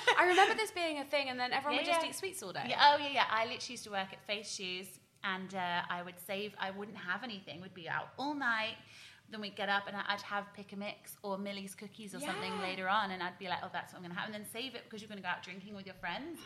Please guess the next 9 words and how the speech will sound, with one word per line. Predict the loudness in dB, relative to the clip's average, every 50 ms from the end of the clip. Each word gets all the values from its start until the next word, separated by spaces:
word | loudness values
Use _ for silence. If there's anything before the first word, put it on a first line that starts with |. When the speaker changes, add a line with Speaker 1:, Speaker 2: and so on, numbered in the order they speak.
| -12 -10
Speaker 2:
and | -8 -6
maybe | -6 -6 -6 -6
have | -6 -6 -6 -8
cheesy | -10 -12 -12 -12 -10
chips | -8 -8 -8 -8 -10 -16 -20 -18 -14
later | -12 -10 -8 -4 0
Speaker 1:
Yeah. | 2 2 2 4 2 2 2 0 0 0 -2 -4 2 6
Speaker 2:
on. | 6 6 8 6 2
Um, | -2